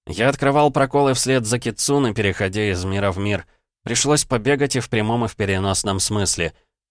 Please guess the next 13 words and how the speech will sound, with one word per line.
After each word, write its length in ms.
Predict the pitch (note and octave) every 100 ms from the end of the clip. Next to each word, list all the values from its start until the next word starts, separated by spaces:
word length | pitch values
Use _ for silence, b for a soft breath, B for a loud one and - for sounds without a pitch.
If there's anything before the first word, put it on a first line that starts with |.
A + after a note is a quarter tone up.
| _
Визг, 500 | F#2+ F2+ B2 C#3+ -
когда 280 | - A#2 B2
мои 180 | B2 A#2+
когти 340 | - B2+ -
отсекли 460 | A2 - G#2+ G#2+ A2
лисицы 500 | G2 - G#2+ F#2 G#2
первый 360 | - G2 F#2+ F#2
хвост, 420 | G2 G#2+ G#2+ -
стал 300 | - A2 G2
музыкой 460 | A2+ G2 F#2 F#2
для 160 | E2 F2
моих 260 | F2 F2 F2
ушей. 420 | E2 F#2+ E2+